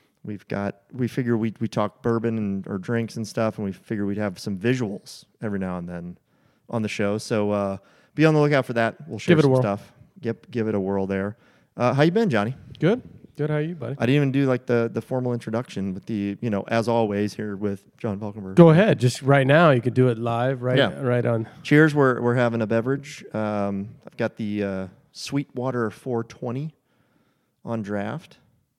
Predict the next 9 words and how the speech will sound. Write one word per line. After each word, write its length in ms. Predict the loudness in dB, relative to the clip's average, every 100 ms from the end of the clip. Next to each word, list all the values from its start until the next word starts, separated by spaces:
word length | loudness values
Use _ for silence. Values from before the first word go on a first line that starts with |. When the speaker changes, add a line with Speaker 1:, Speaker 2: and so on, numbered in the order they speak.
| _ _ _ _ _ -14
Speaker 2:
Wow. 300 | -8 -6 -6
Speaker 1:
Um, 100 | -8
Speaker 2:
Is 100 | -6
that 240 | -6 -8 -14
all 440 | -10 -6 -6 -6 -10
that 160 | -10 -8
on 140 | -10
the 40 |
bottom? 460 | -12 -16 -12 -10 -10